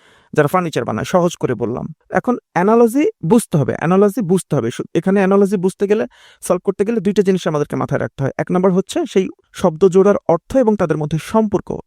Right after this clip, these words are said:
এই দুটো জিনিসের মাধ্যমে। স মানে কি? করাত। কার্পেন্টার মানে কি? কাঠমিস্ত্রি।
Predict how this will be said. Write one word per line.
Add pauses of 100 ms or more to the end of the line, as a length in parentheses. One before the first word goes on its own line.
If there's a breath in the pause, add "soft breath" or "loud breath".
(140)
এই
দুটো
জিনিসের
মাধ্যমে। (240 soft breath)
স
মানে
কি? (220)
করাত। (280)
কার্পেন্টার
মানে
কি? (140)
কাঠমিস্ত্রি।